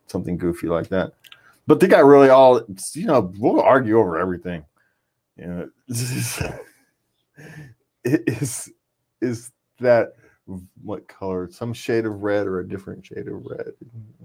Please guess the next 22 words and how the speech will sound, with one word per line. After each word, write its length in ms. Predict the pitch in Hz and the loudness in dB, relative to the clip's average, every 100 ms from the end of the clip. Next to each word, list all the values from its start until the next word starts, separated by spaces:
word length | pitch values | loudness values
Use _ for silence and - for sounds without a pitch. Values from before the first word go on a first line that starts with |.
| 110 107 | -20 -18
We'll 140 | 107 | -16
argue 340 | 98 101 - 98 | -16 -16 -12 -10
over 200 | 92 110 110 | -10 -14 -16
that 140 | - _ | -18 _
thing. 160 | - _ 117 _ _ _ _ _ _ _ _ _ _ _ _ 90 _ _ _ _ _ _ _ _ _ _ _ _ _ _ _ _ _ - _ 101 104 | -20 _ _ _ _ _ _ _ _ _ _ _ _ _ _ -20 _ _ _ _ _ _ _ _ _ _ _ _ _ _ _ _ _ -20 _ -20 -16
Yeah. 160 | 123 101 - _ _ _ _ _ _ _ - | -12 -12 -16 _ _ _ _ _ _ _ -10
You, 140 | 262 - 247 _ | -10 -10 -16 _
you 120 | - 262 | -6 -2
know 140 | 311 | 0
they 120 | 285 | 2
will. 460 | - - 233 247 - _ - | 4 6 4 2 -4 _ -4
You've 180 | 226 | -2
watched 400 | 226 285 294 - | 2 2 0 -4
them. 180 | - 104 | -4 -2
They've 120 | 190 | 0
argued 340 | - 226 349 226 | 4 8 10 10
over 220 | 208 202 | 10 8
where 280 | 196 190 185 | 8 8 8
a 60 | |
comma 400 | 180 196 220 214 | 6 4 6 8
would 160 | 175 151 | 8 8
go. 440 | 156 143 101 - | 8 8 6 2